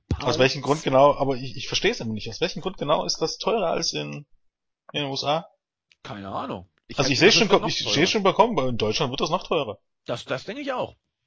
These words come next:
Speaker 1: Also fünfzehn Euro würde ich, wenn es denn kommt, rechne ich locker für die deutsche, deutsche Version.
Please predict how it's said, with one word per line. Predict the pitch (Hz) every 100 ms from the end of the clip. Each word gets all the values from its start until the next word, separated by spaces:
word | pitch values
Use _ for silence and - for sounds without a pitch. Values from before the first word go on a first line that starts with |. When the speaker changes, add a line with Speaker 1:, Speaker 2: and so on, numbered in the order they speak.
| _
Speaker 1:
Also | 123 135
fünfzehn | 156 160 165
Euro | 117 185 226
würde | 185 202
ich, | 202 -
wenn | 123 202
es | -
denn | 139
kommt, | 127 131 220 - 123
rechne | 170 175
ich | 156
locker | 170 180 107
für | -
die | 104
deutsche, | 107 101 - 87 _ - - - - -
deutsche | 107 110
Version. | 101 95 101 95